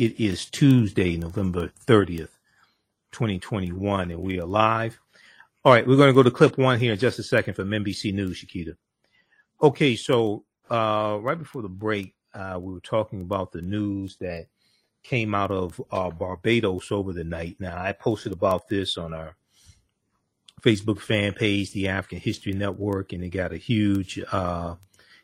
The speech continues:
it got a huge response, and,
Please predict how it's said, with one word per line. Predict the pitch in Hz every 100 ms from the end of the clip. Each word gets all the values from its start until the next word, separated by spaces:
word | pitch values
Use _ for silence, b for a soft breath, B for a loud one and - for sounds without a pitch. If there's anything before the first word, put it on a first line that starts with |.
| _
it | 101
got | 98 87
a |
huge | 85 123 110 98
response, | 87 - - 113 113 113 - - - B B B B _ _
and, | 113 104 98 95 95 92